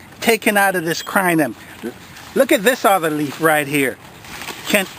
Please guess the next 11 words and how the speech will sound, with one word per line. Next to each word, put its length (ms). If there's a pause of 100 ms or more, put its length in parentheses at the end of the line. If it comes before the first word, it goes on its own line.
anything 500
be 180
worse? 540
Look 240
at 80
this. 360 (540)
What's 520
causing 540
this 280 (500)
great 540 (560)
destruction 960